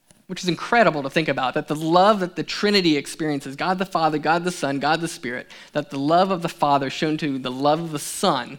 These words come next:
Jesus then says, "I have shown you that love." That's incredible, that we, we are brought into the love of the fold of God. And then he says, "Remain in my love." And that's, that's the tension of, okay,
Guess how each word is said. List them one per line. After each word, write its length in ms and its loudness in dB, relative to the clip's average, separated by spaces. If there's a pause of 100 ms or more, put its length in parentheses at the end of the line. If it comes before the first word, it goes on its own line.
(460)
Jesus 460 4
then 200 4
says, 380 2
"I 140 2
have 120 2
shown 420 2
you 120 -4
that 240 -2
love." 420 -10 (1400)
That's 140 -20
incredible, 460 -6 (320)
that 160 -2
we, 340 -2
we 180 0
are 120 2
brought 420 0
into 380 2
the 100 0
love 460 4
of 100 -4
the 60 -6
fold 320 -4
of 120 -8
God. 420 -2 (1500)
And 160 -6
then 80 0
he 80 0
says, 260 -2
"Remain 400 -2
in 120 -6
my 160 -10
love." 440 -14 (1600)
And 80 -8
that's, 260 -4
that's 260 -2
the 100 -6
tension 480 -6
of, 260 -10
okay, 300 -14